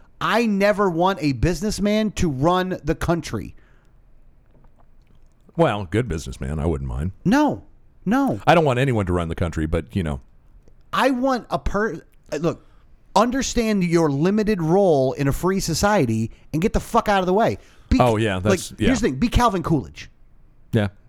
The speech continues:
Speaker 1: Because he presided over a, over a, over a depression, and you know what he did?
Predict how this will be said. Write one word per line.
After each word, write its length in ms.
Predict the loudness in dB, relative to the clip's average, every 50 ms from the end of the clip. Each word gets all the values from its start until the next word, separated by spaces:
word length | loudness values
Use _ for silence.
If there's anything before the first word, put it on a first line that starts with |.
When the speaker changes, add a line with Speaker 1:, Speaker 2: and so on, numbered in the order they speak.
| -20 -20 -20 -4 -2
Speaker 1:
Because 260 | 0 2 2 0 -2
he 300 | -4 -6 -2 2 2 2
presided 580 | 2 2 0 0 2 2 4 4 2 4 4 4
over 260 | 2 2 2 2 0
a, 60 | -2 -2 -2 0
over 300 | 0 2 2 2 2 0
a, 80 | 0 0
over 260 | -2 -2 0 0 0
a 60 | 0
depression, 460 | 0 -2 -2 -2 -2 0 -2 -4 -4 -6 -8 -14 -10 -4
and 100 | -2 0
you 80 | 2 2
know 60 | 2
what 80 | 2 2
he 60 | 2
did? 260 | 4 4 4 4 2